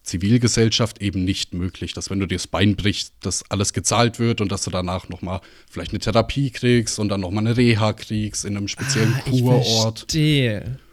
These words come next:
Speaker 1: Und
Speaker 2: Also
Speaker 1: dadurch
Speaker 2: quasi, ähm, die Idee, dass der Rest deines Landes eine so schlechte Gesundheitsversicherung hat,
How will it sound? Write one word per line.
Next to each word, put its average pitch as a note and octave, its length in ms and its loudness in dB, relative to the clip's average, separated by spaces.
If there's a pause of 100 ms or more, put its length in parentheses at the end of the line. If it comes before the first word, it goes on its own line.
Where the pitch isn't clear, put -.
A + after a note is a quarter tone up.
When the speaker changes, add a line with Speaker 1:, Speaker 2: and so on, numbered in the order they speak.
Speaker 1:
Und A2 220 -2
Speaker 2:
Also B2+ 240 4
Speaker 1:
dadurch E3 140 2
Speaker 2:
quasi, D3 540 2
ähm, C3 360 0
die C3+ 160 0
Idee, C#3 340 2
dass C3 260 -2
der C3 160 -2
Rest E3+ 260 -2
deines C#3+ 260 -2
Landes C#3 360 -2
eine C3+ 100 0
so E3 260 0
schlechte C#3+ 400 -2
Gesundheitsversicherung C#3+ 1000 -2
hat, E3 180 -6